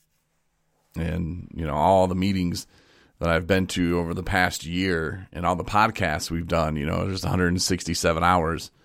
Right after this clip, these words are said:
of just podcasting, you know, me talking about my feelings or goofing around. But, <laughs> you know, it kinda goes hand in hand with me.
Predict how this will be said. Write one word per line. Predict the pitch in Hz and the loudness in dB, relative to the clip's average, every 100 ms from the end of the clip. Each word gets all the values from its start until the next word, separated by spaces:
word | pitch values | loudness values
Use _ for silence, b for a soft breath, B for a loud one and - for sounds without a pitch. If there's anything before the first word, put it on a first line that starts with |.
| b b b b | b b b b
of | - | -4
just | 92 90 - | -2 -2 0
podcasting, | 90 107 104 87 62 - 52 50 - - | 2 0 0 -4 -4 -8 -14 -14 -18 -16
you | - | -12
know, | 65 | -6
me | 80 92 | -2 0
talking | - 87 82 87 | 4 4 4 0
about | 82 80 76 | 0 0 2
my | 80 | 0
feelings | - 87 87 87 110 | 0 0 2 0 2
or | 135 | 2
goofing | 120 123 107 | 4 2 2
around. | 95 85 80 85 92 b b b b - | 0 0 0 -2 -6 b b b b 2
But, | 107 90 - - | 4 4 0 -4
<laughs> | 101 | 2
you | 160 135 | 6 8
know, | 147 | 8
it | 127 123 | 6 6
kinda | - 123 110 | 6 6 6
goes | 110 95 | 4 4
hand | 98 90 | 0 2
in | 95 | 2
hand | 92 90 | 2 2
with | 82 | 0
me. | 87 85 82 | -2 -2 -2